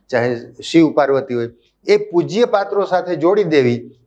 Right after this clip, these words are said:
એટલે એ વાતો વાયરલ થઈ જાય, લોકો સ્વીકારી લે, લોકો માની લે. એટલા માટે આવી ઘરઘરાવ ઘટનાઓ, ડોમેસ્ટિક જે ઇવેન્ટ્સ છે,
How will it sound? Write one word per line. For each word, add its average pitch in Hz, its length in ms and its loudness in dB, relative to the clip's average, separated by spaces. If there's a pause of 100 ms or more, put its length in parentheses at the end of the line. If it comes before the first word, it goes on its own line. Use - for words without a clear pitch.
એટલે 175 300 2
એ - 20 6
વાતો 156 340 2
વાયરલ 135 360 2
થઈ 120 180 -2
જાય, 113 160 -4
લોકો 139 240 -2
સ્વીકારી 147 500 2
લે, 110 320 -6 (340)
લોકો 160 480 2
માની 165 400 0
લે. 120 360 -2 (180)
એટલા 180 260 0
માટે 170 400 -2
આવી 180 480 -4 (280)
ઘરઘરાવ 160 580 4
ઘટનાઓ, 135 560 -2 (600)
ડોમેસ્ટિક 175 760 0
જે 185 160 4
ઇવેન્ટ્સ 170 480 2
છે, 123 540 -2